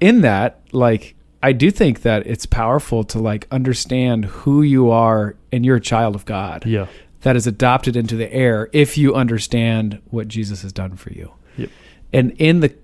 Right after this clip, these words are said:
Speaker 1: in that, there should be an outpouring of this service-like attitude because we are so grateful of the life that we have because of something else and a work that somebody else did,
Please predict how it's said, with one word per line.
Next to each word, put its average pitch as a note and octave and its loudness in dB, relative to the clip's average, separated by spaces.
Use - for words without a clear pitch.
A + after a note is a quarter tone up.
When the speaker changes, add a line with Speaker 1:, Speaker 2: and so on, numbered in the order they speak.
Speaker 1:
in B2 0
that, A#2+ 0
there B2 -2
should C3+ 0
be C3+ 2
an A#2+ -6
outpouring C3 2
of A#2+ -4
this A2+ -6
service-like B2 -2
attitude A2+ -4
because A#2 -4
we A#2+ 0
are A2 0
so C#3 4
grateful B2 0
of A2 -4
the A2 -8
life G#2+ -4
that - -8
we G#2 -6
have F#2+ -8
because E3 2
of C3+ 0
something A#2+ -2
else G#2 -6
and B2+ -4
a - -2
work A#2 -2
that - -10
somebody G#2+ -4
else G2 -10
did, G#2 -10